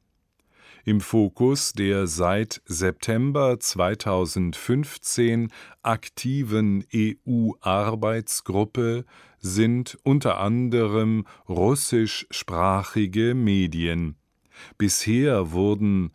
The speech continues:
laut deren Angaben insgesamt zweitausendfünfhundert Meldungen widerlegt. Das stelle aber nur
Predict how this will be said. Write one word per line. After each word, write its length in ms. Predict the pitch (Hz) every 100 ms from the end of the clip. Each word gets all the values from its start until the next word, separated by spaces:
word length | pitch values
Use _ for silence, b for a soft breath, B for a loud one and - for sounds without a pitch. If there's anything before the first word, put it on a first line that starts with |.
| _
laut 460 | - 85 90 92 - -
deren 380 | 98 92 85
Angaben 880 | - 95 113 107 104 101 92 98 98 B B B
insgesamt 1080 | 147 165 143 - 98 80 85 90 110 139 139 b b _
zweitausendfünfhundert 2000 | - 120 127 165 165 135 113 113 101 110 104 - 165 185 - - 160 156 151 147 123
Meldungen 800 | 110 98 78 80 80 80 90 101 b -
widerlegt. 1040 | 90 90 92 135 151 90 - - - - _ _ _ B B B
Das 400 | - 98 117 - -
stelle 460 | - 117 123 131
aber 280 | 110 104 101
nur 440 | 98 104 117 117